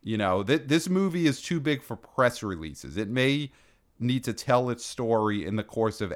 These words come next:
ads during big live events. So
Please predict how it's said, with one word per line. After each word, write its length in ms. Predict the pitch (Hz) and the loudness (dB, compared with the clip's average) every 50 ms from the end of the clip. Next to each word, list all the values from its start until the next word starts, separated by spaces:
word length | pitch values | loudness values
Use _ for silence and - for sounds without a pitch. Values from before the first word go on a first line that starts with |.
| - | -6
ads 500 | - 98 101 101 101 98 101 107 87 87 | -2 0 2 2 4 2 0 -2 -4 -6
during 420 | 95 101 101 98 95 90 95 85 - - | -4 -2 -2 -2 -2 -4 -4 -8 -6 -2
big 400 | 120 110 107 104 92 95 110 107 - _ _ _ _ _ _ _ _ _ _ | 0 2 2 0 0 -4 -10 -12 -12 _ _ _ _ _ _ _ _ _ _
live 720 | - 110 113 110 104 101 98 98 98 98 95 92 80 - - 82 | -8 0 2 6 6 6 6 6 4 0 -2 -4 -8 -10 -10 -10
events. 520 | 101 95 78 98 92 82 76 69 - - | -10 -8 -4 -4 -4 -4 -4 -8 -12 -14
So 580 | - - - 113 107 107 104 101 101 98 101 98 | -12 -4 0 2 2 4 4 2 0 -2 -4 -8